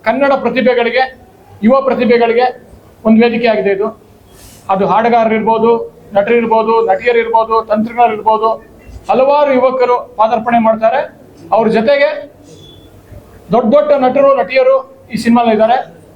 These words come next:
ಮತ್ತು ಮುಖ್ಯ ಪಾತ್ರದಲ್ಲಿ ಸಮರ್ಜಿತ್ ಲಂಕೇಶ್ ಹಾಗೂ ಸಾನಿಯಾ ಅಯ್ಯರ್ ನಟಿಸ್ತಾ ಇದ್ದಾರೆ. ಇಬ್ರು ಕೂಡ ತುಂಬಾ ಕಷ್ಟಪಟ್ಟು ಇಲ್ಲಿ ತನಕ ಬಂದಿರೋದು. ಮತ್ತು ಅವರ ಒಂದು ಮೊದಲನೇ ಸಿನಿಮಾ,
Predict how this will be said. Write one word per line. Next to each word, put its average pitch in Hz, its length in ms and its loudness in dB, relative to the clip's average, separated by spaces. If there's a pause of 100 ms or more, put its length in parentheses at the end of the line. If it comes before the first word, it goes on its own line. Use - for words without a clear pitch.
(280)
ಮತ್ತು 226 180 0
ಮುಖ್ಯ 240 260 2
ಪಾತ್ರದಲ್ಲಿ 254 920 -2
ಸಮರ್ಜಿತ್ 254 460 -2
ಲಂಕೇಶ್ 247 760 -2
ಹಾಗೂ 214 160 0
ಸಾನಿಯಾ 226 360 -2
ಅಯ್ಯರ್ 226 320 -2 (540)
ನಟಿಸ್ತಾ 226 300 -2
ಇದ್ದಾರೆ. 214 540 -2 (420)
ಇಬ್ರು 285 340 2
ಕೂಡ 269 200 2 (840)
ತುಂಬಾ 262 600 -2 (300)
ಕಷ್ಟಪಟ್ಟು 262 880 -2 (720)
ಇಲ್ಲಿ 233 160 2
ತನಕ 247 260 0
ಬಂದಿರೋದು. 240 720 0 (180)
ಮತ್ತು 226 260 0
ಅವರ 233 360 2
ಒಂದು 233 600 0 (720)
ಮೊದಲನೇ 269 280 2
ಸಿನಿಮಾ, 240 600 -2